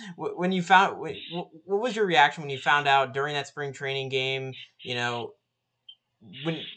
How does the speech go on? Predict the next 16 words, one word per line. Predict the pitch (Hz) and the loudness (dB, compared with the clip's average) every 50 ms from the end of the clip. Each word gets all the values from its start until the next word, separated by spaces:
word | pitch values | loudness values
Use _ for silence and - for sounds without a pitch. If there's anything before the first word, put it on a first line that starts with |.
| _ - | _ -2
what | 175 190 | 2 6
was | 196 208 196 | 6 6 6
it | 208 | 6
like | 185 175 170 165 160 | 4 4 2 2 0
when | 160 | -4
you | 151 143 | -6 -2
found | 139 151 139 143 | 2 4 4 4
out | 143 143 | 4 2
that | 143 135 | 2 -2
the | 123 120 | -6 -6
season | - - 165 160 147 147 | -6 -6 -6 -6 -6 -6
was | 143 135 131 | -6 -6 -4
gonna | 135 160 165 | -4 -6 -4
get | 156 143 - | -6 -6 -8
suspended | 143 135 - - 143 139 139 139 139 139 139 135 127 | -8 -12 -8 -4 -2 -2 -2 0 2 2 2 2 2
and | 120 113 | -2 -6